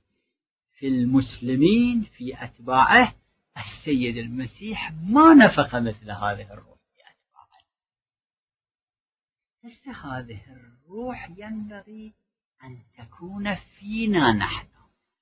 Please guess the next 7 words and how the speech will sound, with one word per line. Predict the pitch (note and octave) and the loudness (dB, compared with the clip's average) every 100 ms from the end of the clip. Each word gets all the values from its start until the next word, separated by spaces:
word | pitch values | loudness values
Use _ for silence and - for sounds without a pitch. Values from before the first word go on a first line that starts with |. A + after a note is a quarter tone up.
| _ | _
تأسي | A#2+ - A#2 - - - - B2 D3+ G3 A#3 B3+ _ _ _ | -14 -10 -12 -12 -18 -20 -4 2 2 2 -2 -4 _ _ _
معنى | - - C4 | -8 -4 -2
هذا. | F#3+ G#3 A#3 A#3 A#3 _ _ _ _ _ _ _ _ _ _ _ _ _ _ _ _ _ - - - - G1+ G1+ - G1+ G1+ G1+ - - - - - _ _ _ _ _ _ _ _ _ _ _ | -2 -2 -6 -6 -12 _ _ _ _ _ _ _ _ _ _ _ _ _ _ _ _ _ -20 -20 -20 -20 -20 -20 -20 -20 -18 -20 -20 -20 -20 -20 -20 _ _ _ _ _ _ _ _ _ _ _
الإنسان | C#3+ C3+ C#3 C#3+ C3+ - A3 B3+ A#3+ A3+ | -2 -2 2 2 2 0 -4 -2 -2 -2
لا | C4 C#4+ D#4 | -2 0 2
يتصرف | C#4+ A#3+ - - - G3+ G3+ F#3 F#3+ G3 - _ _ _ _ _ _ _ _ _ _ _ _ _ _ _ _ _ _ _ _ _ _ _ _ _ _ _ _ _ _ _ _ _ _ - | 2 0 -6 -16 -14 -12 -12 -8 -4 -4 -4 _ _ _ _ _ _ _ _ _ _ _ _ _ _ _ _ _ _ _ _ _ _ _ _ _ _ _ _ _ _ _ _ _ _ -18
في | G3+ G#3 G#3 | -8 -8 -8